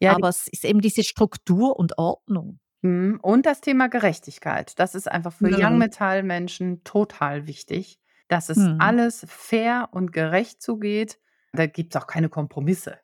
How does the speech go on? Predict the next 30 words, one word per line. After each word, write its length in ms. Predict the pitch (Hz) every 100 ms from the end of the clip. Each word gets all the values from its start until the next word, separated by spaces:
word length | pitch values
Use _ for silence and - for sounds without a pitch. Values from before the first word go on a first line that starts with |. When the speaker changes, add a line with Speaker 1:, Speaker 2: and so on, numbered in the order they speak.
| _
Speaker 1:
ja. 120 | - -
<laughs> 100 | -
Das 200 | - 262
ist, 260 | 294 - -
äh, 120 | 202 - - - - 294
wenn 340 | - 196 185 170 _ -
irgendwas 560 | 196 196 180 170 165
nicht 280 | 170 180 -
fair 360 | - 156 156 165
ist, 280 | 170 160 -
dann, 400 | 139 139 147 143 - _ _
ja, 220 | 127 120 139
da 160 | 160 151
würde 180 | 151
da 140 | 143 135
sofort 340 | 143 - 151
dazwischen 380 | 139 - 156 147
gehauen. 420 | 131 131 127 90 -
Also 320 | 165 156 151
da, 400 | 143 - 147 143 - 58
da 140 | - 160
ist 300 | 135 160 -
der, 340 | 147 123 120 - 85
da 120 | 135
ist 180 | 110 -
der 120 | 98
stur, 540 | - - 202 254 262
da 180 | 233 160
ist 280 | 117 143 -
der 140 | 123